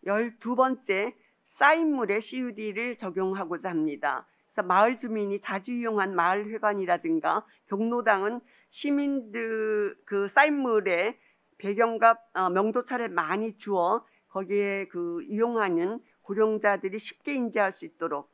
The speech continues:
그렇게, 어, 하고자 계획하고 있습니다.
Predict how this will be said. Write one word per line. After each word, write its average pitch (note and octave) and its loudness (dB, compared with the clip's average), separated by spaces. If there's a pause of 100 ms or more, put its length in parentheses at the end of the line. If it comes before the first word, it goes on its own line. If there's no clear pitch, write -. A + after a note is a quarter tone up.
(260)
그렇게, F#3+ -8
어, E3 -6
하고자 F#3 -4 (540)
계획하고 F3+ -8
있습니다. D3 -6